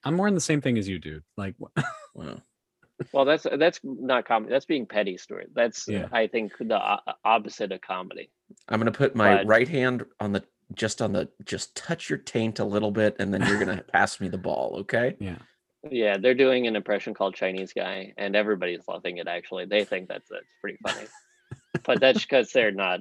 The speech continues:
Speaker 3: they're, they haven't, like, explored other people in comedy. They, like, haven't seen a John Mulaney special or anything.
Speaker 2: Yeah.
Speaker 1: Yeah.
Speaker 3: Um,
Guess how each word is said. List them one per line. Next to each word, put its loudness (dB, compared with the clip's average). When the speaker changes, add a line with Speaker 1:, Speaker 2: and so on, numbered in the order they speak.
Speaker 3:
they're, 0
they 2
haven't, 0
like, -4
explored -6
other -6
people -2
in -8
comedy. -6
They, 4
like, 4
haven't 0
seen -4
a -8
John -8
Mulaney -12
special -16
or -14
anything. -20
Speaker 2:
Yeah. -8
Speaker 1:
Yeah. 0
Speaker 3:
Um, -8